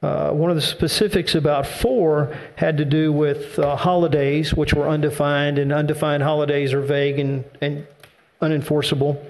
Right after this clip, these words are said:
Section five regarding when meetings could be conducted. Uh, again, it was confirmed by special counsel. This is a level of detail about conducting city council meetings that's unnecessary and uncommon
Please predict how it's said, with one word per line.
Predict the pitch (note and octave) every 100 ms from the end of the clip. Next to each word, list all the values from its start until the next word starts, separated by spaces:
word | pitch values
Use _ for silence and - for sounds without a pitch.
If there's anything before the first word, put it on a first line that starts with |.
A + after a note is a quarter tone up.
| - _ _ _ _ _ _ _ - - - - - - -
Section | - F3+ - D#3
five | C#3 F#3 G3 F3
regarding | D#3+ E3 D#3+ D#3+ D3+
when | E3 E3 - - -
meetings | D#3 E3+ D#3+ -
could | D3+
be | C#3+ C#3+
conducted. | D3 C#3 E3 D#3 F3 D#3+ D#3+ - - _ _ -
Uh, | C#3+ D3
again, | D3 F3 D#3+
it |
was | D3
confirmed | - D3 D3+ E3+ D#3
by | C#3+
special | - D#3+ - C#3
counsel. | F3 D#3+ D#3+ D#3+
This | D3+ D3+
is | C3
a |
level | C#3 D3 D#3 D3
of | C3+
detail | E3 D#3+ E3+ D#3+ D#3
about | C#3+ C3+
conducting | C#3+ D3+ D3+ D3
city | - D3
council | C3+ D3 D3 C#3
meetings | D3 D3+ C#3+ C#3
that's | C3+ -
unnecessary | D3+ D3 C#3 - D#3+ D3 D3 C#3 C#3
and | C#3+
uncommon | C#3+ C#3+ D3+ C#3+ D3+ C#3+